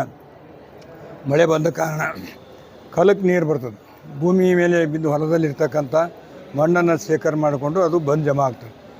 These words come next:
ಯಾವುದೇ ನದಿಗಾಗಲಿ. ಇಲ್ಲಿ ಏನಾಗಿದೆ ಅಂದರೆ, ಬಂದು ಜಮಾ ಆದ್ಮೇಲೆ ಒಂದು ಡ್ಯಾಮ್ ಇದೆ ಅಲ್ಲಿ ಬೆಣ್ಣೆ ತೊರೆದು,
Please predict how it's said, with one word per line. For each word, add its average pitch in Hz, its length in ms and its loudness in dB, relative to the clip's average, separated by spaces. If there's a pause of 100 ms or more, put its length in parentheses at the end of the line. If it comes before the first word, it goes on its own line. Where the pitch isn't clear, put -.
(140)
ಯಾವುದೇ 185 320 2
ನದಿಗಾಗಲಿ. 147 640 0 (460)
ಇಲ್ಲಿ 151 140 0
ಏನಾಗಿದೆ 190 460 2
ಅಂದರೆ, 180 360 0 (300)
ಬಂದು 208 360 2
ಜಮಾ 175 260 2
ಆದ್ಮೇಲೆ 185 400 0
ಒಂದು 185 220 0
ಡ್ಯಾಮ್ 160 380 0
ಇದೆ 151 120 -2
ಅಲ್ಲಿ - 380 -6
ಬೆಣ್ಣೆ 147 200 0
ತೊರೆದು, 127 360 -2